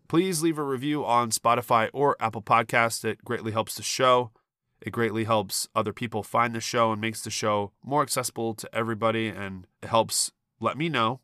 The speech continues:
what I can improve on and what I need to work on as far as the show quality and stuff like that.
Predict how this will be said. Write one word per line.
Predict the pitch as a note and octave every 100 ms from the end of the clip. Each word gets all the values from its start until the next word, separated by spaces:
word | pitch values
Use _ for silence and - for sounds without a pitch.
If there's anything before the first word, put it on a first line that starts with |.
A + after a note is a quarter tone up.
| _
what | A2+
I | A2
can | G#2 G#2+
improve | G2+ B2 A#2+
on | A#2 A2+ A2+
and | G2+ F#2 -
what | A2 G#2+
I |
need | G#2 G#2
to | -
work | F#2+ G2+ G#2+
on | G#2+ G2+
as | G2 -
far | G#2 G2+
as | G2+
the | -
show | - A#2
quality | A2 A2+ A2 A2 A2 A2
and | G2 F#2+ F#2 F#2 _ _ _ _ _
stuff | - A2 G#2
like | G2
that. | G#2+ G#2